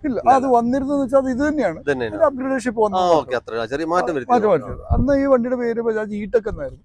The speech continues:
Speaker 2: ആ.
Speaker 1: നമ്മളിപ്പോ അതിനെ ഒരു ചെറിയ വ്യത്യാസം വരുത്തി
Speaker 2: ആ.
Speaker 1: ഗോഗോ എന്നുള്ളൊരു ബ്രാൻഡിലേക്ക് നമ്മൾ കൊണ്ടുവന്നിരിക്കുകയാണ്.
Speaker 2: ആ, ആ,
Speaker 1: അപ്പൊ
Speaker 2: ആ.
Speaker 1: ബജാജിന്റെ പേര് ഇതിനകത്ത് മാറ്റിയിട്ട് ഗോഗോ എന്നുള്ള സ്ട്രെസ് ചെയ്യുക.
Speaker 2: ആ, ആ, ആ.
Speaker 1: അപ്പൊ ഇതൊരു ഇലക്ട്രിക് എല്ലാം ഇനിയിപ്പോ ഗോഗോ എന്നുള്ള പേരിൽ അറിയ-, അറിയപ്പെടുന്നത്.
Speaker 2: ആ,
Speaker 1: ആ
Speaker 2: ആ.
Speaker 1: ഗോഗോന്റെ പേരിൽ തന്നെ നമ്മൾ നമ്പർ സീരീസ് കൊണ്ടുവന്നിരിക്കുന്നത്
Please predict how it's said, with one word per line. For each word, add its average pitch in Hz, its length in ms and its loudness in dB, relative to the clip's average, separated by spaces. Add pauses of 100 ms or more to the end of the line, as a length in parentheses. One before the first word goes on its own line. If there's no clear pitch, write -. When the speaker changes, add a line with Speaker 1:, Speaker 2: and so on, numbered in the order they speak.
(140)
Speaker 2:
ആ. 196 120 -14
Speaker 1:
നമ്മളിപ്പോ 220 360 -6
അതിനെ 220 260 -6
ഒരു 208 60 -8
ചെറിയ 220 360 -4
വ്യത്യാസം 202 400 -4
വരുത്തി 190 240 -8
Speaker 2:
ആ. 220 100 -2
Speaker 1:
ഗോഗോ 202 320 4
എന്നുള്ളൊരു 196 320 -2
ബ്രാൻഡിലേക്ക് 175 560 -4
നമ്മൾ 165 200 -10
കൊണ്ടുവന്നിരിക്കുകയാണ്. 123 600 -12
Speaker 2:
ആ, 90 40 -14
ആ, 92 60 -12
Speaker 1:
അപ്പൊ 165 120 -10
Speaker 2:
ആ. 170 40 -6
Speaker 1:
ബജാജിന്റെ 190 500 -2
പേര് 185 340 -4
ഇതിനകത്ത് 185 260 -8
മാറ്റിയിട്ട് 170 340 -10
ഗോഗോ 190 500 -2
എന്നുള്ള 180 220 -12
സ്ട്രെസ് - 280 -20
ചെയ്യുക. 127 340 -18
Speaker 2:
ആ, 98 40 -12
ആ, 85 320 -14
ആ. 80 40 -20
Speaker 1:
അപ്പൊ 208 200 -12
ഇതൊരു 220 240 -6
ഇലക്ട്രിക് 208 420 -2
എല്ലാം 214 260 -2
ഇനിയിപ്പോ 196 200 -8
ഗോഗോ 190 360 -2
എന്നുള്ള 190 220 -8
പേരിൽ 170 300 -6
അറിയ-, 147 200 -6
അറിയപ്പെടുന്നത്. 131 540 -12
Speaker 2:
ആ, 160 100 -8
Speaker 1:
ആ - 20 -4
Speaker 2:
ആ. 190 40 -4
Speaker 1:
ഗോഗോന്റെ 202 460 -4
പേരിൽ 202 400 -4
തന്നെ 190 140 -14
നമ്മൾ 185 220 -14
നമ്പർ 180 320 -6
സീരീസ് 196 280 -14
കൊണ്ടുവന്നിരിക്കുന്നത് 160 680 -12